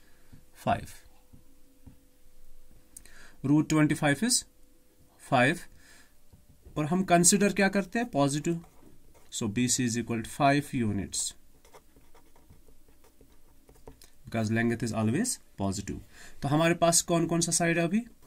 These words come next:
एबी एसी है, एबी गिवन है, और हमने निकाला बीसी। तो हमारे पास तीनों साइड्स हैं, it's five। जब हमारे पास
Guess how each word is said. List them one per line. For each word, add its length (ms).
एबी 640
एसी 440
है, 240
एबी 360
गिवन 320
है, 200
और 200
हमने 320
निकाला 360
बीसी। 460
तो 60
हमारे 240
पास 220
तीनों 260
साइड्स 400
हैं, 100
it's 300
five। 240
जब 140
हमारे 260
पास 380